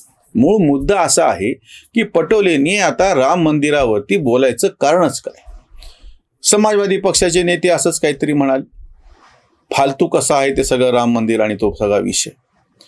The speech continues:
म्हणजे ह्या सगळ्या लोकांनी ज्या पद्धतीने ह्या मंदिराला विरोध केला होता, दोन हजार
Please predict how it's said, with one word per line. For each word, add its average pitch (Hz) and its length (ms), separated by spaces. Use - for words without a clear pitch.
म्हणजे 156 240
ह्या 202 420
सगळ्या 180 380
लोकांनी 151 800
ज्या 156 340
पद्धतीने 143 960
ह्या 165 200
मंदिराला 160 540
विरोध 131 320
केला 98 180
होता, 87 360
दोन 170 240
हजार 170 400